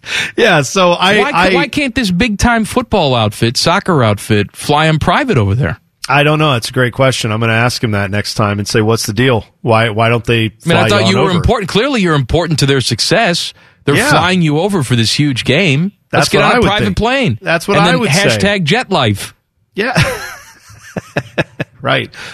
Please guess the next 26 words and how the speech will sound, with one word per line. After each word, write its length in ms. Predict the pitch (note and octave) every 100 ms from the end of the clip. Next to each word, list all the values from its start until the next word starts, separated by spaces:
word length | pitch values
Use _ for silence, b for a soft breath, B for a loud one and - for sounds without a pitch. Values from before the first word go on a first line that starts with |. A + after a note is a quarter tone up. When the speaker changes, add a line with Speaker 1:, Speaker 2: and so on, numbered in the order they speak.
| B
Speaker 1:
Which 200 | F3 G3+
is 100 | A3+
one 160 | C#4+
of 60 | C#4+
the 80 | F#3+
few 200 | A3 G#3
things 240 | G3+ F3
I 120 | D#3+
have 180 | D#3+ D3+
over 220 | D3 C3
you 200 | C3+ C3+
in 80 | C3
life 220 | B2+ B2
is 140 | B2 A2
that 100 | C3
I 140 | D3+
have 140 | F#3+ F3
been 100 | E3+
on 160 | D3+
multiple 400 | C3 C3+ C3+ B2+
private 340 | A#2 B2 A#2 G#2
jets 340 | A#2 G#2 -
and 140 | A2
you've 140 | B2 A2+
never 240 | B2+ A2+ G#2
been. 280 | G2+ F2+